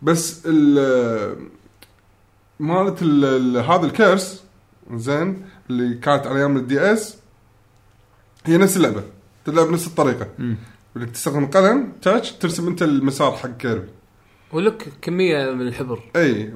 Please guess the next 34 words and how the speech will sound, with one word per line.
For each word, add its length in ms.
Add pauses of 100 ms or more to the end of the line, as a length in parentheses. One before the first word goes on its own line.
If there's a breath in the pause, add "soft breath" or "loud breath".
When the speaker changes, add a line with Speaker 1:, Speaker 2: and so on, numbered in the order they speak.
Speaker 1:
بس 200
Speaker 3:
مم. 60
Speaker 1:
ينترس 440
بسرعة، 300
يعني، 200
Speaker 3:
مم. 80
Speaker 1:
لا 100
تحاتي. 280 (600 soft breath)
زين. 340 (440 loud breath)
آه، 460
لأن 300
اللي 340
ترسمه 360
بسرعة 280
هم 60
بعد 200
يختفي، 340 (200)
فلازم 760
تكون 200
عارف 280
إيش 120
قاعد 180
ترسم، 260
مثل 100
ما 80
تقول. 180 (220 loud breath)
Speaker 2:
مم. 100 (380 loud breath)
Speaker 1:
زين. 340 (140)
فالح-، 600
اللي 440
هي 100
اللعبة 260
شنو 180
اللي، 240